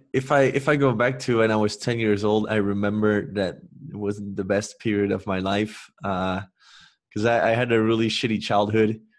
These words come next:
Um, I would definitely do it, do it again. Like, if I, if I had the, the chance, I would definitely do it again, because I definitely think that this whole thing of having a, a sh-,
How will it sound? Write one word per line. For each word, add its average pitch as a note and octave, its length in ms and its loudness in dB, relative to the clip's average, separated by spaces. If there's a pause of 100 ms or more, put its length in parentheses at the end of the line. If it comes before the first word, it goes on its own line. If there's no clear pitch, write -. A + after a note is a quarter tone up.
(420)
Um, G2 800 -4 (180)
I - 40 -6
would A2+ 160 0
definitely C#3+ 300 2
do A2+ 180 2
it, A2 200 2 (140)
do A2 200 0
it G2+ 80 4
again. G2 440 -2 (220)
Like, G2 200 -6
if G#2+ 160 -6
I, A2 240 2 (420)
if A2+ 140 -10
I A#2 100 2
had A#2+ 320 -2
the, A2+ 300 4
the G2+ 80 -2
chance, A#2+ 680 -4 (160)
I G#2+ 60 -6
would G2+ 160 -2
definitely A2+ 300 2
do G#2+ 160 2
it G2+ 80 2
again, G2+ 360 -2
because G2+ 280 -6
I F#2+ 80 0 (180)
definitely G#2 280 -4
think G#2+ 200 -2
that F2+ 140 -2 (340)
this G#2 160 -4
whole G#2+ 400 2 (720)
thing A2+ 200 0
of G2+ 120 -2
having G#2 280 0
a, G2 140 0
a F#2 260 -2
sh-, - 120 -8